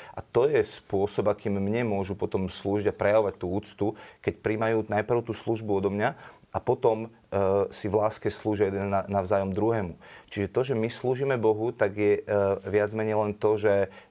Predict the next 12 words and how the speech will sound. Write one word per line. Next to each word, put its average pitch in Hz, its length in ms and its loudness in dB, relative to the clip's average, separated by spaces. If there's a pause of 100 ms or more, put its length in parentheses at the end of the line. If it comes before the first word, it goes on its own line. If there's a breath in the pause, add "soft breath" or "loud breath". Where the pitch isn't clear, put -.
kopírujeme 113 480 2
Ježiša, 101 400 -2
ako - 80 -2
sme 104 160 -2
povedali 101 480 2
v 123 80 -10
tom, 98 180 -2
e, 95 380 -2 (240)
tri 98 160 -4
päť 95 240 0
deväť 95 240 -2
článku, 104 400 0